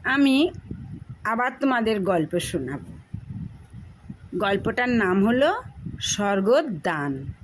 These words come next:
স্বর্গদান গল্পটার নাম। তাহলে এসো গল্পটা শোনো কি বলছে। আদম আর এক বিশাল সুন্দর বাগানে বাস করত।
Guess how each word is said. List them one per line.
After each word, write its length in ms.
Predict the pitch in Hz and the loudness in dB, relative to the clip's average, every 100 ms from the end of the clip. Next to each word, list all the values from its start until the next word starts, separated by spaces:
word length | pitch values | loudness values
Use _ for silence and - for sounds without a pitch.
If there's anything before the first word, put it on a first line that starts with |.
| - - - - - - - - - | -18 -16 -16 -18 -20 -16 -16 -12 -8
স্বর্গদান 1080 | - 214 208 214 220 285 233 185 165 131 135 - - 165 | -2 0 2 2 4 4 4 -2 -2 -4 -8 -14 -10 -2
গল্পটার 560 | 180 165 196 196 247 | -2 0 -2 -2 -2
নাম। 380 | 226 156 135 131 - - - - - - - - - | 0 -2 -4 -14 -18 -20 -18 -14 -14 -14 -16 -14 -4
তাহলে 320 | 202 196 185 | 2 4 4
এসো 280 | 185 262 392 - - - - - - - | 2 -2 -2 -6 -18 -20 -20 -20 -16 -6
গল্পটা 520 | 175 196 185 196 180 170 | 0 0 0 -2 -2 -4
শোনো 340 | - 170 151 156 | 0 2 2 0
কি 160 | 240 196 | -4 -2
বলছে। 500 | 156 135 - - 113 - - - - - - - - _ _ _ - - - - - | -2 -4 -8 -8 -6 -8 -12 -20 -18 -18 -14 -16 -16 _ _ _ -20 -20 -20 -16 -6
আদম 600 | 185 196 202 269 381 415 403 | -2 0 2 4 6 4 4
আর 60 | 349 | 4
এক 440 | 311 320 254 208 | 4 2 0 0
বিশাল 680 | 190 302 311 320 185 160 202 - - - | 2 2 2 0 0 2 2 -2 -12 -10
সুন্দর 760 | - - 240 247 233 262 302 320 | -4 0 2 4 4 4 4 4
বাগানে 680 | 233 208 196 208 233 339 | 2 2 2 2 4 4
বাস 440 | 370 214 170 147 - | 4 2 0 -4 -6
করত। 480 | 170 139 - - | -4 -4 -6 -14